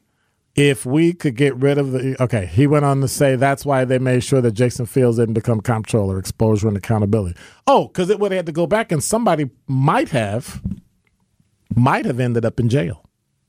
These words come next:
So you never know. Notice I said might. I didn't say guarantee. But, um, do, do, do. Milwaukee Safety Academy, I think police and fire are hiring.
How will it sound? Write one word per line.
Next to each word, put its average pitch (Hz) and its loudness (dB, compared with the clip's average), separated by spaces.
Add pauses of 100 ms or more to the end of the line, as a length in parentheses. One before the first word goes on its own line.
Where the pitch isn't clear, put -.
(1200)
So 107 0
you 104 2
never 113 2
know. 120 -4 (880)
Notice 113 0
I 127 2
said 156 0
might. 139 -2 (1800)
I 87 0
didn't 98 0
say 113 2
guarantee. 123 4 (500)
But, 151 4
um, 143 -2 (480)
do, 127 -10 (140)
do, 110 -12
do. 110 -10
Milwaukee 147 0
Safety 143 -2
Academy, 123 0
I - -4
think - -4
police 143 2
and 123 -2
fire 127 2
are 107 0
hiring. 98 0